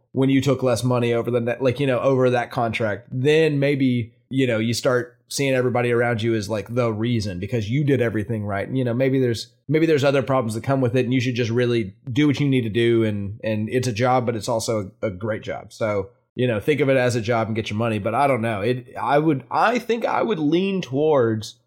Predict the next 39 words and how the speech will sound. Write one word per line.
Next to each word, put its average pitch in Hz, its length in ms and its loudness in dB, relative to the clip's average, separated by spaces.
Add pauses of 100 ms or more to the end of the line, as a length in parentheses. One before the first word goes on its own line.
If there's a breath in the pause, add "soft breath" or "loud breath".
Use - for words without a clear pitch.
if 151 180 2
I 139 140 2
had 143 160 2
this 135 140 0
option 139 280 2
in 127 120 0
front 147 180 2
of 131 80 2
me, 117 460 0
it, - 220 -6
it 127 40 2
would 120 140 2
be 113 80 -6
totally 127 260 2
different. 120 380 -2
But 120 280 -2
in 135 140 0
my 139 160 2
current 160 240 0
perspective, 139 420 -2
I 139 100 2
think 196 140 -2
I'd 180 120 2
lean 160 240 0
towards 147 340 0
trying 139 200 0
to 131 60 0
get 131 160 0
another 127 300 2
big 123 260 -2
win. 113 360 -2
You 101 120 -4
know, 98 160 -4
I, 113 140 0
that'd 117 320 -2
be 123 100 2
my 113 200 -2
career 107 320 -4
goal. 104 500 -2